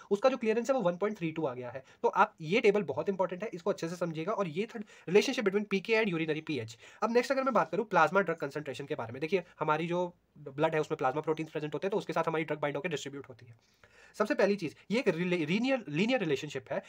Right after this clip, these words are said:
किसके बीच में, प्लाज्मा कंसंट्रेशन और एक्सक्रीशन के बीच में। जितनी ज्यादा प्लाज्मा कंसंट्रेशन होगी उसके according हमारी एक्सक्रीशन वेरीड आउट होगी। अब यहाँ पे तीन कंडीशंस देखी गई है, ब्लू में आपके पास है जिसमें सिर्फ फिल्ट्रेशन हो रही है,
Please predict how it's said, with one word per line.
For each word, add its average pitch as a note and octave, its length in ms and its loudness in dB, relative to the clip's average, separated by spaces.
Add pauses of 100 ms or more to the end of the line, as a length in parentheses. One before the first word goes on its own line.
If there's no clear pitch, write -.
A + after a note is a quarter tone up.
(120)
किसके G#3 200 -2
बीच F#3+ 160 -4
में, A3+ 100 -4
प्लाज्मा D3+ 280 2
कंसंट्रेशन F#3+ 500 -4
और F#3 80 0
एक्सक्रीशन C3+ 360 -4
के A#2+ 100 -12
बीच A#2 200 -14
में। B2 80 -14
जितनी D#3 220 -2
ज्यादा D#3 200 4
प्लाज्मा D#3 240 0
कंसंट्रेशन D#3 480 -8
होगी D#3 160 -6
उसके G3 140 -2
according D#3 280 0
हमारी D3 200 0
एक्सक्रीशन D3+ 420 -4 (340)
वेरीड G#3+ 260 6
आउट C#3+ 160 4
होगी। D3+ 160 -4
अब A#3 140 0
यहाँ G3 140 0
पे A3+ 100 -4
तीन G#3+ 200 -4
कंडीशंस E3+ 360 -4
देखी D3 220 -4
गई C3 120 -6
है, D3+ 80 -10
ब्लू E3+ 220 -4
में A3+ 100 0
आपके G3 180 -2
पास D#3+ 180 -2
है G#3 60 -2
जिसमें F3 240 -4
सिर्फ A#3 160 -6
फिल्ट्रेशन D3+ 400 -4
हो D3+ 80 -6
रही D3 120 -8
है, E3 140 -10